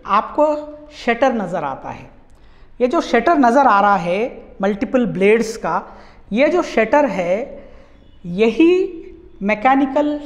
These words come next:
shutter है, इसी को हम focal plane shutter भी बोलते हैं। और ये shutter क्लिक करने के बाद में खुलकर बंद होता है, और वो जो ड्यूरेशन होता है, जितनी देर के लिए खुला होता है,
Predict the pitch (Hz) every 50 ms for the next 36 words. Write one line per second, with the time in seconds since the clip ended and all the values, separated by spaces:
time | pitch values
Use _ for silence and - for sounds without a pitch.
0 | - - - 202 190 - 214 214 202 170 151 185 190 214 240 269 294 - - -
1 | - - - - - - - 214 202 - 262 247 - 285 254 208 226 226 220 220
2 | - 185 180 - - 226 233 226 226 220 226 233 233 226 - 190 170 190 196 196
3 | 208 220 185 196 190 185 185 - 214 196 196 208 240 294 - - - - - -
4 | - - - 233 233 262 269 262 226 202 233 254 269 262 - - - 233 220 226
5 | 285 269 277 311 - - - - - - - - - - - - - - - -
6 | - 294 285 311 - - 226 214 220 220 220 - 226 190 185 175 185 175 175 196
7 | 208 226 247 269 - - - - - - - - - - - - - - 269 269
8 | 285 269 269 - 294 285 277 196 175 208 220 233 226 220 190 185 - 185 180 180
9 | 170 175 180 196 220 - - - - - 190 202 202 220 220 214 214 247 254 247
10 | 202 175 214 220 233 254 - 262 320 311 285 240 233 226 233 233 226 202 214 214
11 | 202 180 208 208 - 233 220 202 220 220 214 214 - 220 214 226 220 226 - -
12 | 220 220 247 247 202 196 180 - 196 170 156 156 165 196 226